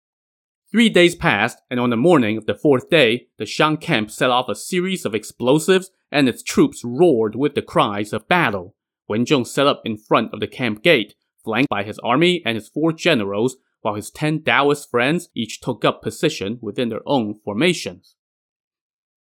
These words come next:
On the other side, the Zhou forces lined up,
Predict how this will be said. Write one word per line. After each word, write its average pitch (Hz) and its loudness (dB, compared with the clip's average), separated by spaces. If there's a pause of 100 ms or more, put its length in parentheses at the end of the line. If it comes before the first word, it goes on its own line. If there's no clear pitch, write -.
(240)
On 160 4
the 123 0
other 113 4
side, 131 2 (160)
the 127 -2
Zhou 165 4
forces 180 2
lined 117 0
up, 117 2